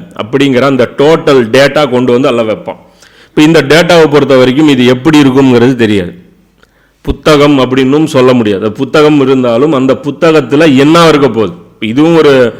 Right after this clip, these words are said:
இது ஒரு புத்தகம் தான், டேப்லெட். இது பார்க்கறதுக்கு ஒரு புக்கு தான், நோட் புக்குன்னு தான் சொல்றான். இவன் மேக் புக்குங்கிறான். எது? ஆப்பிள்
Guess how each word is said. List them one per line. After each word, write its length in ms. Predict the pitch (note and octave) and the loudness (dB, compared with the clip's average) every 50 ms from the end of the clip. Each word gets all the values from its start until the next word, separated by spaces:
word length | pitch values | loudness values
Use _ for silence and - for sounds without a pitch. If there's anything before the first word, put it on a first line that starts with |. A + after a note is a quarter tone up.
| - - - - _ _ - | -16 -20 -20 -20 _ _ -10
இது 200 | D3 C3 D3+ D#3 | -4 0 0 2
ஒரு 140 | D3+ D3 A#2 | 2 0 0
புத்தகம் 380 | B2+ B2 G#2 C#3 B2+ B2 A#2+ | -2 -4 -2 0 0 0 0
தான், 140 | A#2+ A#2+ - A2+ - | -2 -4 -6 -6 -4
டேப்லெட். 380 | B2 A#2+ A#2+ A#2 A2+ G#2 F2+ - - - - - - - _ _ _ _ - - _ _ _ _ - | -4 -2 -2 -2 -2 -4 -4 -8 -14 -16 -20 -20 -20 -20 _ _ _ _ -20 -20 _ _ _ _ -18
இது 120 | G2 F2+ F2 | -14 -10 -6
பார்க்கறதுக்கு 520 | G2+ A2 C#3+ B2+ C#3 C3+ C3 D3 E3 D#3+ C#3+ | -4 -2 -2 0 0 0 0 2 2 2 0
ஒரு 80 | C#3 B2 A#2+ | 0 0 -2
புக்கு 200 | C3 A#2+ - C#3 B2+ | -4 -2 -2 -2 -2
தான், 160 | A#2 F2 - - - - - _ _ _ - - | -2 -2 -6 -10 -18 -20 -20 _ _ _ -12 -6
நோட் 260 | A2+ B2+ C3+ C3 B2+ B2+ | -4 -2 -2 -2 -2 -4
புக்குன்னு 340 | C3+ B2+ D#3 D3 C#3 C#3 D3+ | -4 -2 -2 -2 0 0 0
தான் 120 | C#3 - C#3 | 0 0 0
சொல்றான். 300 | A#2+ A#2 B2 A#2+ - - - - - _ _ _ - | 0 0 0 -2 -4 -6 -12 -20 -20 _ _ _ -12
இவன் 300 | - B2 C3 B2+ B2 B2 | -8 -6 -4 -2 -2 -2
மேக் 280 | B2 A#2+ A#2 A#2+ A#2+ B2+ | -2 -2 -2 -2 -4 -4
புக்குங்கிறான். 440 | A#2 A2 B2 B2 A#2+ A#2 G#2+ G2 - | -4 -2 -2 -2 -2 -2 -4 -4 -4
எது? 240 | A#2+ A#2+ A#2+ A#2 G#2 F2 - - - - - - - _ _ - - | -2 -2 0 0 -2 -2 -6 -10 -20 -20 -20 -20 -20 _ _ -18 -10
ஆப்பிள் 420 | - - G2 - - - - B2+ | -6 -6 -4 -4 -2 -2 0 0